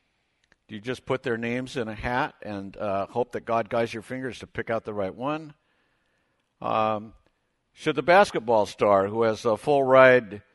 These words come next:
offers from eight different colleges, do the same thing? Or maybe, maybe she puts out a fleece, maybe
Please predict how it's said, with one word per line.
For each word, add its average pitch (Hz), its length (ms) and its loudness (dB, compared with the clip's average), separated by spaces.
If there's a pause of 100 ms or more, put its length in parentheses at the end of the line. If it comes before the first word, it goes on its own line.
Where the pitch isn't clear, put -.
(160)
offers 131 460 8
from 110 240 -8
eight 123 160 -4
different 120 300 -8
colleges, 98 560 -2
do 104 120 -10
the 104 80 -12
same 120 280 -8
thing? 147 280 -8
Or 98 60 -6
maybe, 120 300 -6 (280)
maybe 156 200 -2
she 151 200 -6
puts 165 300 0
out 147 220 8
a - 20 4
fleece, 165 640 -6 (720)
maybe 113 280 -8